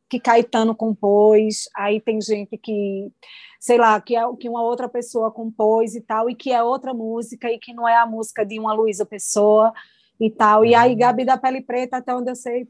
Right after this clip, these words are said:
Speaker 1: só tem uma. Aí, então,
Speaker 2: <laughs> É.
Speaker 1: né? Então, entendendo essa coisa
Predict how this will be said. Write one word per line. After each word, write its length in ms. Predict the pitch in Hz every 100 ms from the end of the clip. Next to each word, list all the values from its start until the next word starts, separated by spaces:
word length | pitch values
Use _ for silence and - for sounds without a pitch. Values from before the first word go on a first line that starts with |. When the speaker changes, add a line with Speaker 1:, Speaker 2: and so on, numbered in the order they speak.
| _
Speaker 1:
só 160 | 240
tem 240 | 226 262 254
uma. 400 | 220 196 185 190 -
Aí, 420 | 214 226 254 339
então, 460 | - 120 247 262 302
Speaker 2:
<laughs> 1200 | 339 - 156 - - - - - 320 190 220 -
É. 260 | - 113 107
Speaker 1:
né? 380 | 220 233 240 285 285
Então, 300 | 262 294 311
entendendo 1300 | 302 330 311 294 269 269 262 262 254 247 240 226 -
essa 260 | 247 247 247
coisa 340 | 247 240 240